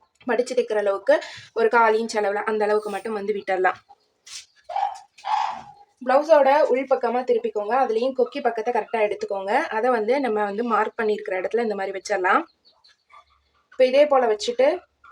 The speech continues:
இந்த பிசுறெல்லாம் கரெக்டா இப்படி மேல இருக்கிற மாதிரி திருப்பி விட்டுட்டு கரெக்டா அந்த பிசு இருக்கிற இடத்துல ஒரு மார்க்கு, அதே மாதிரி இந்த சைட்லயும் ஒரு கால் இன்ச் தள்ளி ஒரு மார்க் பண்ணியிருக்கேன். இது வந்து சைட்ல நமக்கு எக்ஸ்ட்ரா இருக்கு. இது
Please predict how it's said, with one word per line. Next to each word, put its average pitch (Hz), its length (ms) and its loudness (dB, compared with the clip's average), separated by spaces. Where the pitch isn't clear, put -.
இந்த 233 160 0
பிசுறெல்லாம் 262 460 2
கரெக்டா 240 280 -2
இப்படி 220 200 -2
மேல 214 200 2
இருக்கிற 214 260 -2
மாதிரி 202 220 -10
திருப்பி 202 240 -10
விட்டுட்டு 185 280 -4
கரெக்டா 233 220 -2
அந்த 240 140 -6
பிசு - 160 -10
இருக்கிற 233 240 -4
இடத்துல 220 260 -2
ஒரு 196 140 -8
மார்க்கு, 190 320 0
அதே 254 200 8
மாதிரி 226 200 4
இந்த 220 160 -2
சைட்லயும் 226 400 2
ஒரு 196 140 -4
கால் 202 180 0
இன்ச் - 200 -4
தள்ளி 208 240 2
ஒரு 208 140 -4
மார்க் 180 220 -6
பண்ணியிருக்கேன். 175 400 -6
இது 233 120 2
வந்து 233 220 2
சைட்ல 214 320 -2
நமக்கு 214 300 -4
எக்ஸ்ட்ரா - 360 -6
இருக்கு. 196 240 0
இது 269 80 0